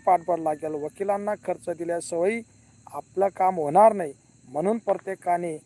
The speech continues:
आपण वर्गणी स्वरूपात म्हणजे आदर्श मल्हार सेनेचे आपण सगळ्यांनी संघटनेचे पद घ्यावे आणि संघटना आपण जास्तीत जास्त मोठ्या संख्येने वाढवावी, सदस्य नोंदणी करावी. प्रत्येकाने फुल नाही ते फुलचे पाकळे म्हणून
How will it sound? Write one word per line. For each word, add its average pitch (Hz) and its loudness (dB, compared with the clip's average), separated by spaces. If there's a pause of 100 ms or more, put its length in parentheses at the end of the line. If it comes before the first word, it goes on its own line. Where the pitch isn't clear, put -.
(280)
आपण 156 -4
वर्गणी 180 0
स्वरूपात 170 -2 (340)
म्हणजे 143 -6
आदर्श 156 -2
मल्हार 175 -2
सेनेचे 165 -8 (440)
आपण 185 -6
सगळ्यांनी 175 -4 (400)
संघटनेचे 196 -6 (120)
पद 165 -4
घ्यावे 165 -2
आणि 175 -6
संघटना 170 -4
आपण 185 0
जास्तीत 165 -6
जास्त 208 -4
मोठ्या 180 -6
संख्येने 165 -12
वाढवावी, 175 -4
सदस्य 165 -8
नोंदणी 170 -8
करावी. 185 2 (400)
प्रत्येकाने 202 0
फुल 190 -4
नाही 185 -6
ते 185 0
फुलचे 170 -8
पाकळे 165 -6
म्हणून 180 0